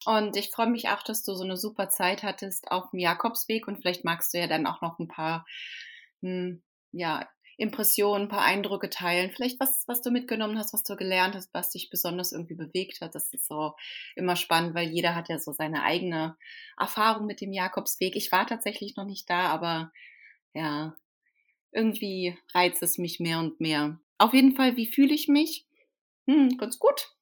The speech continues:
<laughs> Bin, fühle mich glücklich, fühle mich, hm, zufrieden, ausgeruht.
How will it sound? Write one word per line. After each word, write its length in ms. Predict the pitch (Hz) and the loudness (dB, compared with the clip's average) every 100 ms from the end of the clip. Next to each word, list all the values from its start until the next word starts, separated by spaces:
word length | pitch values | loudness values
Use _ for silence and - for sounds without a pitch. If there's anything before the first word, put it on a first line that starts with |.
| _ | _
<laughs> 520 | - - 254 269 277 - 349 - - - | 8 10 12 8 4 -4 -8 -8 -12 -2
Bin, 420 | 220 214 202 202 _ _ - _ _ _ _ _ - | 0 0 -2 -10 _ _ -20 _ _ _ _ _ -4
fühle 260 | - 262 | 4 4
mich 200 | 220 202 | 4 0
glücklich, 800 | - 170 165 233 415 - - - - | -2 -2 0 0 0 -4 -12 -16 -8
fühle 260 | 226 208 | -6 -4
mich, 800 | 202 196 190 185 185 - - - _ _ _ _ _ _ _ | -4 -4 -4 -6 -8 -10 -12 -16 _ _ _ _ _ _ _
hm, 1000 | 208 196 185 175 175 165 160 156 156 156 - _ _ _ _ | -8 -6 -6 -6 -6 -6 -6 -6 -6 -8 -12 _ _ _ _
zufrieden, 920 | - 175 - 185 202 233 285 311 339 - _ _ _ _ _ _ - - - - | -12 -12 -8 -6 0 4 6 6 4 -2 _ _ _ _ _ _ -20 -18 -14 2
ausgeruht. 1200 | 151 180 - - 175 180 185 185 185 - - | 2 2 -2 -6 -6 -4 -4 -2 -4 -6 -14